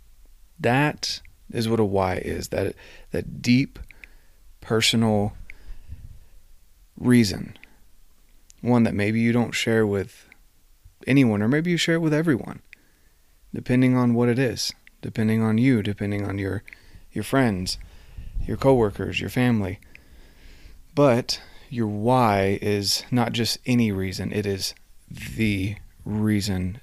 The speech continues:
the overarching reason why you do everything that you do. If you haven't found that yet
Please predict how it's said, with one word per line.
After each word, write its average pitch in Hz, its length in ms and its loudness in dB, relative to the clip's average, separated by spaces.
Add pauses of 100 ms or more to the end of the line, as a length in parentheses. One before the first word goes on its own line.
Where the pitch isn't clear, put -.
(100)
the 98 160 -4
overarching 104 760 0
reason 110 420 -2
why 104 320 -4 (460)
you 123 160 0
do 101 380 2
everything 98 460 0
that 92 100 -2
you 92 140 -4
do. - 240 -6 (1800)
If - 160 -12
you 95 80 0
haven't 127 360 2
found 131 380 4
that - 180 0
yet 95 400 -8